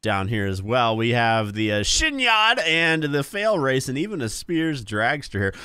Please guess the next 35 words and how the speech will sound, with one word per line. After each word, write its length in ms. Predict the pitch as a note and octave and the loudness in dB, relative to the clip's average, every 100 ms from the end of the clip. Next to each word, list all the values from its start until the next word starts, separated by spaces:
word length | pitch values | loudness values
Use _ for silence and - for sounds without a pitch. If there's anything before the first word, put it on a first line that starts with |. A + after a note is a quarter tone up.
| A3+ | -8
No 280 | E3+ D#4+ G4 | 2 4 4
Neological 800 | F#4+ F#4 F4+ F4 F4+ E4 A#3 G3 | 4 2 4 4 4 0 0 2
one, 240 | D3 A2+ G2+ | 4 2 0
at 120 | A2 | 0
least 280 | A3+ C#4 A#3+ | 0 -2 -2
not 300 | A3+ A#3+ A#3 | 0 0 0
that 120 | G#3+ | 2
I 120 | G#3 | 2
can 360 | F#3 D#3+ B2 A2 | 0 -2 0 -2
tell. 880 | - - - A#3 A2+ G#2+ G2+ A#2 D#3 - _ _ - | -6 -4 2 4 4 2 2 0 -2 -10 _ _ -6
Uh, 420 | F#2 F2+ F2+ F2+ | 0 2 2 2
dude, 240 | F2 C3 F#2+ | 0 0 -2
if 140 | - | -4
you're 80 | F2 | -2
watching, 340 | F2 - E2+ | -2 -2 -6
though, 120 | D#2+ | -4
I 140 | D#2+ F2+ | -4 -4
would 160 | D#2+ - _ _ - | -6 -10 _ _ -8
definitely 440 | A2 - G2+ E2+ E2+ | -8 -6 -6 -4 -2
love 200 | F2+ F2 | -4 -4
to 80 | |
see 180 | F#2+ D#3+ | -2 2
that. 160 | F3+ F#3+ | 2 4
We 100 | C#4 | 2
even 160 | D4+ | 4
have 100 | D#4 | 4
a 60 | D4+ | 2
Dia 360 | C#4 D#4 D#4 D#4 | 0 2 4 4
Volante 800 | D4+ D4+ D4+ E4 E4 C#4+ B3 | 4 4 4 2 2 2 2
spec, 680 | - - A3+ F3+ B2 - - | 2 -2 2 2 2 -2 -2
<laughs> 40 | - | 0
if 160 | G#3 | 0
anybody 400 | B3 C4 A#3+ A#3+ | 0 0 2 4
remembers 460 | A3+ A3+ A#3+ A3 F3+ | 2 2 0 0 0
that. 340 | A3+ G#3+ F3+ | 2 4 2